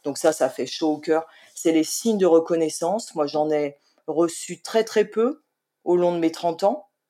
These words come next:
de carrière de fonctionnaire. Euh, et ça, c'est quelque chose que maintenant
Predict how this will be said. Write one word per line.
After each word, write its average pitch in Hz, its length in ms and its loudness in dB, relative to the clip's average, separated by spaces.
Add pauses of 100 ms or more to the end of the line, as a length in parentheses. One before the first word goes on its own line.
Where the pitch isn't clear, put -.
(240)
de 156 120 -8
carrière 156 640 0
de 143 100 -8
fonctionnaire. 143 600 -8 (760)
Euh, 143 840 2
et 147 460 2
ça, 202 480 4
c'est 147 560 -2
quelque 180 300 2
chose 185 340 -2
que 165 100 0
maintenant 190 640 2